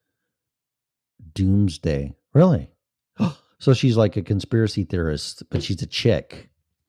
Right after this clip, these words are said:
which sounds real fucking hot to me. Hmm. Cool.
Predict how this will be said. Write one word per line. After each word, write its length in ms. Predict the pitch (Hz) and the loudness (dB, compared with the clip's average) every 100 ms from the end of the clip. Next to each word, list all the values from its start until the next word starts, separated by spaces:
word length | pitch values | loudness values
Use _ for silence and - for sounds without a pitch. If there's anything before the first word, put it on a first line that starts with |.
| _ _ _ _ | _ _ _ _
which 140 | - 85 | -8 -4
sounds 320 | 101 95 82 | -2 -2 -2
real 100 | 110 | -2
fucking 320 | - 123 117 | 0 0 2
hot 300 | 104 117 104 | 2 2 0
to 80 | 107 | 0
me. 340 | 107 85 69 _ _ _ _ _ _ _ _ _ _ - | 0 0 -4 _ _ _ _ _ _ _ _ _ _ -6
Hmm. 280 | 127 104 76 - _ _ _ _ _ _ _ _ _ _ _ _ _ _ - | 0 0 0 -6 _ _ _ _ _ _ _ _ _ _ _ _ _ _ -12
Cool. 400 | - 90 69 | -4 -4 -4